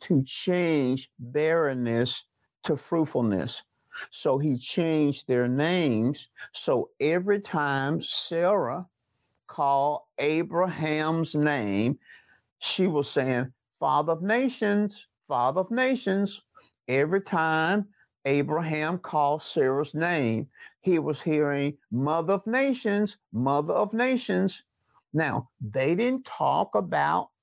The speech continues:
Sarah's barrenness. That would have been telling it like it is,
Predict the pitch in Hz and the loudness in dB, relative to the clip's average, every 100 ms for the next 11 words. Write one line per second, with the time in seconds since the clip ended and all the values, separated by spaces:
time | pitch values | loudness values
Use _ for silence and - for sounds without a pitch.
0 | _ - - 156 127 139 170 - - 202 | _ -8 -4 0 2 2 -2 -6 -4 0
1 | 208 175 131 113 104 - - - - - | 0 0 -2 -2 -2 -2 -6 -10 -20 -20
2 | _ 139 160 - 151 139 131 139 135 135 | _ -2 -2 0 0 0 0 0 0 -2
3 | - 135 131 117 113 113 110 113 117 156 | -2 2 2 2 0 0 0 -2 -2 0
4 | 233 127 95 - | 0 0 -4 -10